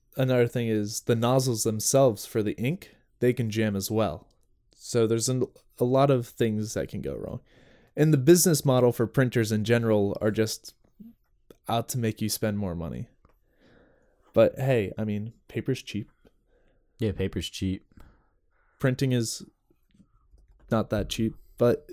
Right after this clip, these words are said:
Speaker 1: if you think of it, you're projecting an image that's on your computer and then putting it onto a physical medium. So I guess if you really, really step far back and try to explain this to a caveman,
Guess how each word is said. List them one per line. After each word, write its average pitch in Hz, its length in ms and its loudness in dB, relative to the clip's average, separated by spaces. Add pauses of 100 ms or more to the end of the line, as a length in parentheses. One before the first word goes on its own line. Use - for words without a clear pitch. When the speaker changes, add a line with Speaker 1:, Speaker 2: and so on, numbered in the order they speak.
(120)
Speaker 1:
if 160 160 6
you 185 80 4
think 240 200 4
of 165 80 2
it, 98 100 2
you're 135 180 2
projecting 147 560 0
an 131 120 -2
image 165 460 -2
that's 139 300 0
on 139 80 2
your 123 120 -2
computer 123 560 4
and 107 120 0
then 98 120 -2
putting 113 240 -2
it 101 80 -2
onto 98 640 -4 (680)
a 117 140 -2
physical 113 400 -4
medium. 107 560 -4
So 107 400 -6 (180)
I 113 200 0
guess 120 280 0
if 120 160 -4
you 98 160 -4
really, 117 440 2
really 117 280 0
step - 320 -4
far 104 200 -2
back 110 320 -6
and 101 200 -6
try 110 200 -6
to 110 80 -4
explain - 340 -6
this 107 180 -6
to 110 100 -4
a 90 40 -4
caveman, 127 560 -4